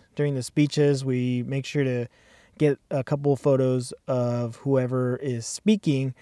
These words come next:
uh, but you wanna also look at your photos, make sure when you photograph people speaking, sometimes you capture some odd faces or, you know, their eyes closed. So I take a little bit of time to make sure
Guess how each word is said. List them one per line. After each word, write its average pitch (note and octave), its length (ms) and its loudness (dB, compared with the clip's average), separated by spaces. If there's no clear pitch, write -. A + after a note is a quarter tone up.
uh, B2+ 180 0
but C3 140 -2
you D3 80 2
wanna F3 220 4
also D#3 340 2
look D3+ 280 8
at D#3+ 80 2
your D3 120 0
photos, C3 420 2
make C3+ 180 -4
sure C3+ 440 0
when C#3 180 0
you G3+ 100 6
photograph D#3+ 580 8
people D#3 240 0
speaking, B2 560 -2
sometimes D3+ 560 0
you B2+ 60 -4
capture B2+ 560 -2
some A#2+ 320 -8
odd B2 260 -6
faces A#2+ 760 -4
or, G#2+ 260 -8
you C3+ 120 -4
know, A2 160 -4
their A2 200 -8
eyes B2 260 -4
closed. A#2 540 -4
So A2+ 420 -6
I - 80 -8
take E3+ 240 0
a D3+ 40 4
little E3+ 180 8
bit F3+ 120 6
of E3 100 4
time C#3+ 320 0
to B2+ 60 0
make C3 220 -2
sure B2+ 500 2